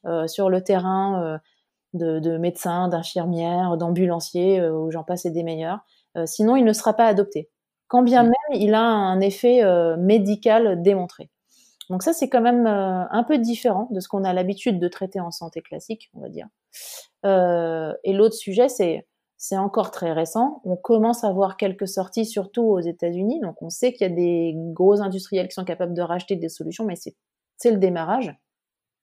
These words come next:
Speaker 1: Donc, on a encore peu de recul sur, euh, euh, quel genre de, de potentiel, finalement, ces entreprises, elles peuvent apporter,
Speaker 2: Ouais,
Speaker 1: euh,
Speaker 2: vers où ça, ça mène. Ok.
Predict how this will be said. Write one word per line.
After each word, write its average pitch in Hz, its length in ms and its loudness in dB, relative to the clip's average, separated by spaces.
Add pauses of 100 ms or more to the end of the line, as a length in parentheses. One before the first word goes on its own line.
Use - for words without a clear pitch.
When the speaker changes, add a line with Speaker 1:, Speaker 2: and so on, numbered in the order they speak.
(580)
Speaker 1:
Donc, 180 120 -18
on 175 100 -6
a 165 60 -4
encore 175 560 2 (320)
peu 254 100 10
de 226 80 8
recul 220 480 2
sur, 214 400 4
euh, 160 320 4 (480)
euh, 143 80 -8 (180)
quel 170 280 0
genre 202 320 0
de, 160 500 2 (460)
de 160 100 -10
potentiel, 233 460 2
finalement, 196 360 -2
ces 190 200 -4
entreprises, 175 440 -2
elles 170 140 0
peuvent 175 180 0
apporter, 165 420 -4
Speaker 2:
Ouais, 127 220 2 (120)
Speaker 1:
euh, - 200 -14
Speaker 2:
vers 131 140 -8
où 127 60 -8
ça, 143 140 -10 (500)
ça - 160 -18
mène. 147 260 -14 (300)
Ok. - 200 -16